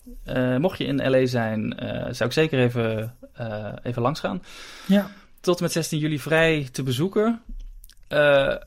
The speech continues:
Speaker 1: een, een, ja, letterlijk een, eh, een museum. Eh, wat is er allemaal te vinden? Nou, je noemde het al. Eh, v-,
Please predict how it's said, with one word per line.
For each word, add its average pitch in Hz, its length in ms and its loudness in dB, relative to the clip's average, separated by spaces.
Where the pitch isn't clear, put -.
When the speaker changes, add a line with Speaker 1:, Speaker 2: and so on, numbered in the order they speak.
Speaker 1:
een, 170 320 0
een, 151 240 -2
ja, 143 320 0
letterlijk 151 480 0
een, 127 220 4
eh, 120 160 4
een 135 120 2
museum. 139 680 2
Eh, 131 500 2
wat 147 140 -4
is 151 100 -4
er - 60 -4
allemaal 151 180 -2
te 156 120 -4
vinden? 196 200 2
Nou, 131 140 4
je 147 100 -2
noemde 170 220 2
het 131 140 0
al. 143 460 2
Eh, 127 460 0
v-, - 120 -16